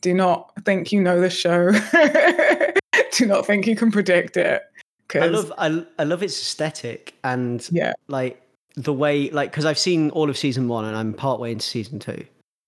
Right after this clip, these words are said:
Speaker 1: Mm-hmm.
Speaker 2: Um, and, like, it, you can tell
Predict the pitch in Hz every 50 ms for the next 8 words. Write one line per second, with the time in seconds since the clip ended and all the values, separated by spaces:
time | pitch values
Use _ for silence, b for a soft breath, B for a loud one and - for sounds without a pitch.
0 | _ _ 196 190 185 185 170 160 175 175 - _ - 123 123 120 123 120 120 117
1 | 113 113 110 - _ _ _ _ 143 139 139 139 135 135 131 123 - - - 180
2 | 143 139 139 139 131 - - - - _ _ _ _ _ _ _ _ _ _ _
3 | _ _ _ _ _ _ _ _ _ _ _ _ _ _ _ _ _ - 175 -
4 | - - _ _ _ _ _ _ - 151 123 151 196 185 - - 175 165 147 -
5 | - - - 170 165 143 123 113 117 117 117 123